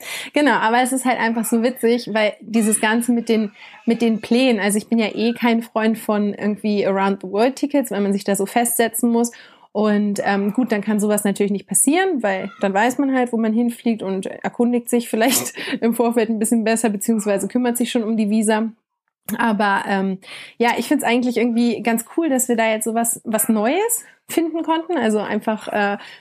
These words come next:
was ich jetzt so nicht auf dem Radar hatte und halt einfach dieses Flexible, also einfach die Pläne zu ändern. Das ist so ein Luxus, das finde ich so cool und es hat dann auch mega Spaß gemacht. Ich habe dann wirklich einen Tag rumrecherchiert und habe mit Leuten gesprochen, so, "Ja, was haltet ihr davon, warst du da schon mal, bla bla?"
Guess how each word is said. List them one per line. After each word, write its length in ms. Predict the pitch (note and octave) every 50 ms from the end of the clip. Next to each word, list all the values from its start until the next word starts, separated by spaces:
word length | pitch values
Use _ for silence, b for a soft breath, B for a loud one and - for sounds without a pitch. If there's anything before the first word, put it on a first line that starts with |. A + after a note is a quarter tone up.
| B _
was 220 | - G#3+ G#3 -
ich 100 | A3 -
jetzt 160 | - G3 - -
so 100 | A3+ A3+
nicht 200 | G#3+ G#3 G3+ F#3+
auf 80 | G#3
dem 100 | G#3+ G#3+
Radar 420 | F#3+ F#3+ F#3+ F#3+ G3+ G#3 A#3 C4 C4
hatte 320 | C4+ B3+ B3 C4+ B3+ -
und 220 | - A#3+ A#3+ A3+
halt 180 | A3 A#3+ A3 -
einfach 260 | - A3 A3+ A#3+ A3+
dieses 300 | A#3 - A3 G#3+ A3 -
Flexible, 640 | - - G#3+ G3+ - - - - A#3+ C4 B3+ G#3+ G3
also 300 | F#3+ F3 F3+ F#3 G3 F#3+ F#3+ B B B B B B
einfach 240 | G#3 G#3+ G#3 A3+ G#3+
die 140 | - A3
Pläne 420 | A3 - - A#3 A#3 B3 A#3+ A#3 A3+
zu 140 | A#3 - -
ändern. 360 | - G#3+ A3+ A3+ G#3 F#3+ G3
Das 120 | G3+ G3+
ist 180 | G#3+ A3 - -
so 140 | C4 B3+ B3
ein 260 | - A3+ A3+ A#3 A3+
Luxus, 440 | B3+ C4+ C4 - - - G#3+ G#3 -
das 180 | A#3 G#3+ -
finde 200 | - A#3+ A3+ A3+
ich 140 | A3+ A#3 -
so 240 | - B3 B3+ B3+ B3+ - -
cool 300 | B3+ B3 A3+ A3 A3+ B3+ B B B B B
und 80 | - A3+
es 120 | A#3 A#3
hat 140 | - A#3 A3
dann 100 | A3+ G#3
auch 100 | G#3 A3
mega 300 | G#3 A#3+ C4 C4+ B3+ A#3+
Spaß 380 | A#3+ - - B3+ B3+ C#4 C4 B3+
gemacht. 200 | A#3 G3 G3 G3
Ich 60 | -
habe 100 | A3+ G#3
dann 140 | - A3+ A3
wirklich 280 | A3 A#3+ A#3 A#3 A3+ -
einen 180 | G#3+ G#3+ A3+
Tag 200 | A3 - A3 G#3+
rumrecherchiert 840 | A3+ B3 D#4 D#4+ D4+ C#4 C4 B3 B3 B3 A#3 - - A#3 A#3+ A3+ G#3+
und 120 | A3 A3+ A3+
habe 120 | A3 G#3+
mit 100 | A3 A3
Leuten 280 | A#3 A#3 A#3+ A#3 - G#3+
gesprochen, 460 | A3+ - - - A3+ A3 G#3 A3+ G#3
so, 80 | A3
"Ja, 300 | A3+ A#3+ C4 C4 C4 B3
was 120 | A#3+ A#3+ A#3+
haltet 240 | B3 B3 A#3 A#3+ A#3
ihr 60 | A3+
davon, 400 | A#3 A#3 A#3 - A#3 A3+ A3 G#3+
warst 220 | A3 A3 A#3 - A#3
du 20 |
da 120 | A3 A3
schon 160 | A3 - A3+ A3+
mal, 120 | G#3+ G#3+
bla 220 | G#3 G#3 - -
bla?" 240 | G#3 A3+ A#3 B3+ C#4